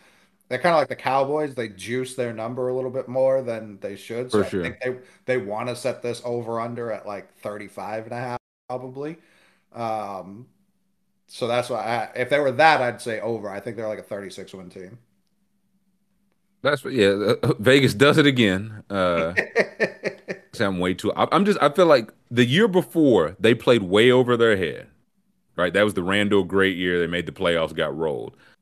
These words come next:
Speaker 2: Last year, f-, worst case scenario, I'm banking in that their baseline is somewhere in the middle, and they flipped Burks, Noel, all that for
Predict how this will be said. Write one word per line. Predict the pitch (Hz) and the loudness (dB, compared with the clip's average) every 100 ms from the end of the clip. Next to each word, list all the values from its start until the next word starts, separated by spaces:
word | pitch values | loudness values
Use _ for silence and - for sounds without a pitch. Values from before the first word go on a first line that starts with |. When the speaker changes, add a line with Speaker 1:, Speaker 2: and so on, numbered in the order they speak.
| _ | _
Speaker 2:
Last | 82 113 170 165 - | 2 6 8 6 4
year, | 139 | 2
f-, | 113 - - _ _ _ | 2 -2 -16 _ _ _
worst | 98 104 139 165 - | 2 6 6 6 2
case | 170 170 165 | 4 4 2
scenario, | 175 170 180 185 190 185 185 _ _ _ _ - | -2 0 0 0 0 -2 -6 _ _ _ _ 0
I'm | 151 139 | 2 4
banking | 147 156 147 135 | 4 4 4 4
in | 131 117 | 4 4
that | 101 | 2
their | 117 120 | 4 4
baseline | 107 113 113 107 98 | 4 2 2 -2 -2
is | 87 - | -4 -4
somewhere | - 104 104 98 | -2 0 0 -2
in | 82 92 | -2 -6
the | 87 | -6
middle, | 87 85 71 67 _ | -6 -4 -6 -10 _
and | - 104 107 | -2 0 2
they | 98 | 0
flipped | 95 - 92 87 - | -2 -2 -2 -4 -8
Burks, | 73 92 92 - - | 0 2 2 -4 -18
Noel, | 78 90 85 85 82 76 | -6 -2 2 2 2 2
all | 80 80 | 2 0
that | 80 76 - | 0 -4 -6
for | 85 76 73 71 | -4 -2 -2 -4